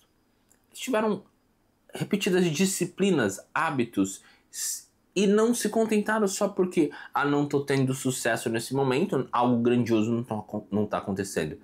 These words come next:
Não, às vezes o processo é um por cento, um por cento dia após dia.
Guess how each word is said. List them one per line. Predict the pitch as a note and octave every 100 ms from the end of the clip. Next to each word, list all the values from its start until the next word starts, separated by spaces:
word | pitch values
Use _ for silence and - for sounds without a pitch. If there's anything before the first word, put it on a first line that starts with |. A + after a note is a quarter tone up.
| - - - -
Não, | F4 F#4
às | F#3+
vezes | F3 G3
o |
processo | G3+ G3 G3 G#3+ A3
é |
um | G3 A3 C#4
por | - F#3
cento, | D3 - F#3+ G3 F#3+ E3+
um | G3 F#3+
por | E3
cento | D3 D#3+ D#3+ C3+
dia | A#2 - E3+ D#3+ -
após | - C3 - A#2 B2 F2+
dia. | D#2 G2 F#2+